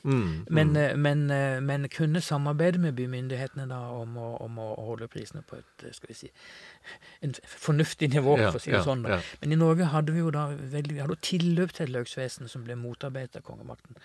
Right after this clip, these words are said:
Speaker 1: Ja.
Speaker 2: på slutten av tolv hundretallet, og det kom inn laug, eh, utover i senmiddelalderen da, knyttet til,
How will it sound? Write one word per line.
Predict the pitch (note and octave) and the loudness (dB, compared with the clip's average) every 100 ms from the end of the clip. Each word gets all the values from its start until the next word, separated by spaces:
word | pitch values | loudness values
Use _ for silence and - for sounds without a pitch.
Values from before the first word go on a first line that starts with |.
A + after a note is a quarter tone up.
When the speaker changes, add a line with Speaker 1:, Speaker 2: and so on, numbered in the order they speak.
| - | -8
Speaker 1:
Ja. | G2+ | -4
Speaker 2:
på | D2 - | -4 -6
slutten | A#2 C3 | -10 -12
av | A#2+ | -10
tolv | B2 A#2 | -8 -8
hundretallet, | B2 B2+ B2+ B2 | -10 -10 -10 -10
og | A#2+ - - - - | -12 -14 -18 -20 -18
det | - | -12
kom | - C#3 C3+ | -4 -2 -2
inn | A#2+ C3 C#3 C3 | -2 -2 0 0
laug, | B2 B2+ C3 | 0 0 -4
eh, | B2 A#2+ A#2+ A#2+ | -8 -8 -8 -10
utover | - C3 B2 | -10 -10 -10
i | |
senmiddelalderen | B2 B2 A2+ A#2 A2+ A2+ A#2 A#2+ | -10 -10 -10 -10 -10 -10 -12 -14
da, | A#2 | -14
knyttet | - A2 - - | -16 -16 -18 -18
til, | - | -18